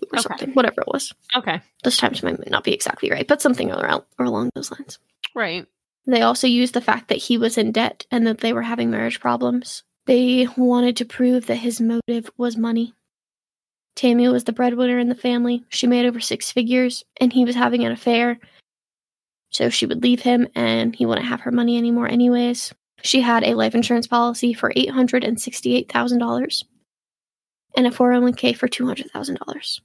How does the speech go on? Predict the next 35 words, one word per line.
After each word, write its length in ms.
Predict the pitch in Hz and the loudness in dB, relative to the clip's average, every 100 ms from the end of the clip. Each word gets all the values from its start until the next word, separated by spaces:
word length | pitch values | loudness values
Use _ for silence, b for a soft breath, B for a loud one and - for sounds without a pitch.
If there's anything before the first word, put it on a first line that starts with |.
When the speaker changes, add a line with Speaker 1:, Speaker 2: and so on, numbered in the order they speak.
| - | -10
Speaker 2:
Okay. 300 | 202 240 226 | -10 -4 0
Speaker 1:
Brett 140 | 226 | 0
was 100 | 247 | -2
the 80 | - | -2
beneficiary, 800 | 226 214 - 311 - 311 320 320 - - | 0 -2 0 0 2 2 2 0 -4 0
and 140 | 247 | 2
this 160 | 247 240 | 2 -2
would 80 | |
leave 180 | 247 240 | -2 0
him 140 | 240 - | -2 0
over 240 | 233 240 | 0 2
a 80 | 226 | 0
million 280 | 247 - - | -2 -4 -6
dollars. 400 | 240 - - - _ _ _ _ | -10 -14 -16 -16 _ _ _ _
Speaker 2:
Right, 220 | - - - | -12 -10 -10
yeah. 220 | 170 156 - _ - | -10 -12 -14 _ -2
Speaker 1:
So 180 | 277 233 | 2 4
Brett's 400 | 233 - - - - | 2 0 -6 -10 -6
defense 420 | 269 262 302 294 | -6 0 0 0
team 440 | - 294 285 285 285 | -2 2 4 4 2
focused 640 | - - 240 240 233 247 - | -2 -2 -2 0 -2 -2 -2
a 40 | |
lot 240 | 233 220 - | 2 2 4
on 100 | 240 | 2
the 80 | |
fact 400 | 233 226 220 - | 2 0 0 -2
that 160 | - 233 | -4 -2
Brett 220 | 226 - | 0 -2
wasn't 240 | 240 240 277 | -2 0 0
even 180 | 311 | 0
smart 240 | 339 254 285 | -2 -2 -2
enough 260 | 285 - | -4 -12
to 80 | - | -6
make 120 | 240 | -6
the 80 | 240 | -6